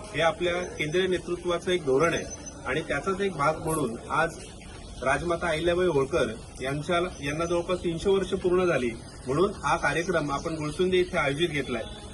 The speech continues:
राजमाता अहिल्याबाई होळकर यांच्याबद्दल सांगायचं झालं, तर त्यांनी आपल्या देशामध्ये, म्हणजे in particular त्यांचा जन्म महाराष्ट्रातला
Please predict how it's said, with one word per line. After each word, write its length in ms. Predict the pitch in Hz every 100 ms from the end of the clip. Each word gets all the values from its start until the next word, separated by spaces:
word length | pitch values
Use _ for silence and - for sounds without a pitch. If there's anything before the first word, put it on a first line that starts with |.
| - - - -
राजमाता 400 | 131 131 160 170
अहिल्याबाई 380 | 160 160 170 175
होळकर 320 | 175 139 175
यांच्याबद्दल 460 | 156 160 170 170 170
सांगायचं 420 | 165 139 151 180
झालं, 300 | 165 151 165 170 - - - 165
तर 100 | 165
त्यांनी 560 | 151 156 175 190 196 - - -
आपल्या 280 | 131 175 175
देशामध्ये, 600 | 165 151 180 180 160 110 - - - - -
म्हणजे 200 | 151 175 160
in 100 | 180
particular 480 | 180 180 185 185 160
त्यांचा 240 | 156 170
जन्म 280 | 160 165 196
महाराष्ट्रातला 760 | 185 180 175 185 170 147 110